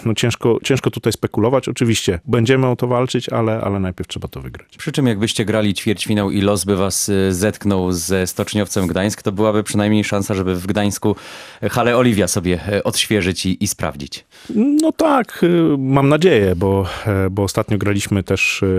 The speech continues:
Speaker 1: w hali Oliwia na małym lodowisku, w małej hali. Może życzyłbym sobie tego i życzyłbym przede wszystkim kibicom w Gdańsku i, i w Trójmieście, żeby,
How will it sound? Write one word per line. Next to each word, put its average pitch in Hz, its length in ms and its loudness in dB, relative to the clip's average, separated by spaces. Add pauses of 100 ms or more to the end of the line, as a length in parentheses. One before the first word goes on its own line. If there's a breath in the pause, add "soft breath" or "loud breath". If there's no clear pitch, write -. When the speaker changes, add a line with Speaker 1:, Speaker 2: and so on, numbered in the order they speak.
(520)
Speaker 1:
w - 200 -14
hali 95 280 0
Oliwia 92 500 0
na 87 160 -2
małym 104 340 2
lodowisku, 101 720 0
w 90 80 -6
małej 98 280 2
hali. 95 480 -2
Może 110 840 2 (320)
życzyłbym 101 480 0
sobie 92 240 0
tego 92 340 -2
i 85 120 0
życzyłbym 87 680 -2
przede 87 240 -4
wszystkim - 400 -4
kibicom 90 480 -4
w 87 100 -8
Gdańsku 87 640 -2
i, 82 60 -2
i 85 340 -6
w - 100 -14
Trójmieście, 85 520 -4
żeby, 85 340 -4